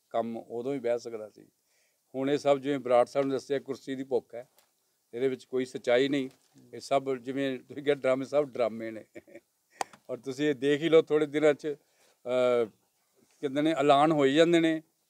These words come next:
ਲੇਕਿਨ ਉਹਦਾ ਅਮਲ ਕੋਈ ਨਹੀਂ ਹੋ ਰਿਹਾ। ਔਰ ਜਿਸ ਤਰ੍ਹਾਂ ਵੀ ਤੁਸੀਂ ਦੇਖ ਰਹੇ ਹੋ ਵੀ, ਅਹ, ਧੜਾ ਧੜ ਕੇਜਰੀਵਾਲ ਸਾਹਿਬ ਦੀ ਨਕਲ ਹੋ ਰਹੀ ਹੈ ਤੇ ਨਕਲ ਬਈ ਅਕਲ, ਉਹ ਤੁਹਾਨੂੰ ਸਾਰਿਆਂ ਨੂੰ ਪਤਾ। ਵੇਖੋ ਜੀ,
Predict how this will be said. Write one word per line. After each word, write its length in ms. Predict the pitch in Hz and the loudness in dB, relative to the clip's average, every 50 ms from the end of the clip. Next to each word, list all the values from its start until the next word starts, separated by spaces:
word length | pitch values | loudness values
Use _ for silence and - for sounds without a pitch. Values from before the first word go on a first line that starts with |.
| _ _ - | _ _ -8
ਲੇਕਿਨ 340 | 120 127 143 131 151 147 147 | -4 -4 -2 -2 0 0 0
ਉਹਦਾ 220 | 143 139 147 135 123 127 | 0 0 0 0 0 0
ਅਮਲ 240 | 139 147 151 143 | 2 2 2 2
ਕੋਈ 220 | - - 127 127 131 | 0 -2 -2 0 0
ਨਹੀਂ 120 | 143 143 | -2 -2
ਹੋ 160 | 135 123 120 | 0 0 0
ਰਿਹਾ। 260 | 117 123 120 120 120 - - - - - _ _ _ _ - | 2 2 0 0 -2 -6 -10 -20 -20 -20 _ _ _ _ -10
ਔਰ 120 | 123 127 120 | -10 -8 -8
ਜਿਸ 180 | 123 143 135 | -8 -10 -10
ਤਰ੍ਹਾਂ 260 | - - 160 160 156 | -6 0 4 4 4
ਵੀ 80 | 156 156 | 4 2
ਤੁਸੀਂ 380 | 135 143 127 - 143 139 135 123 | 0 -4 -8 -6 -6 -6 -6 -4
ਦੇਖ 260 | 110 123 127 123 123 | -4 -4 -4 -2 -2
ਰਹੇ 140 | 131 135 135 | -2 0 0
ਹੋ 80 | 131 | 0
ਵੀ, 320 | 123 131 131 131 127 123 - _ _ _ _ _ _ _ _ | -2 -4 -4 -4 -4 -6 -8 _ _ _ _ _ _ _ _
ਅਹ, 140 | 110 110 113 - - | -4 -4 -4 0 2
ਧੜਾ 260 | 147 135 135 143 151 | 4 6 6 6 6
ਧੜ 340 | - - 143 147 143 127 120 - _ _ _ _ _ _ | 6 6 4 4 4 4 0 -6 _ _ _ _ _ _
ਕੇਜਰੀਵਾਲ 420 | 139 139 131 139 139 147 147 143 | -4 -2 -2 -2 0 0 0 0
ਸਾਹਿਬ 240 | 127 131 131 131 127 | 2 0 0 -2 0
ਦੀ 80 | 123 131 | -2 -4
ਨਕਲ 320 | 120 120 110 123 127 123 | -6 -6 -4 -4 -4 -4
ਹੋ 160 | 110 110 110 | -2 -4 -4
ਰਹੀ 160 | 107 120 120 117 | -4 -4 -6 -6
ਹੈ 140 | 107 107 _ _ _ _ _ | -6 -8 _ _ _ _ _
ਤੇ 60 | 123 | -12
ਨਕਲ 360 | 113 117 123 120 - 127 117 113 | -6 -6 -6 -4 -2 -4 -4 -2
ਬਈ 240 | 107 117 110 98 | -2 -4 -4 -4
ਅਕਲ, 300 | 101 - - 120 113 110 - _ _ _ _ _ _ | -8 -8 -8 -10 -10 -10 -14 _ _ _ _ _ _
ਉਹ 120 | 113 113 - | -20 -18 -14
ਤੁਹਾਨੂੰ 220 | - 113 101 98 | -12 -14 -14 -14
ਸਾਰਿਆਂ 300 | - - 104 95 101 98 | -12 -12 -12 -12 -12 -16
ਨੂੰ 100 | 95 92 | -18 -18
ਪਤਾ। 140 | 95 90 - _ _ _ _ _ _ _ _ 107 | -20 -20 -20 _ _ _ _ _ _ _ _ -10
ਵੇਖੋ 300 | 117 135 135 - 147 143 | -10 -10 -6 -6 -4 -2
ਜੀ, 420 | 147 156 160 165 160 160 156 | 0 0 2 2 2 0 -2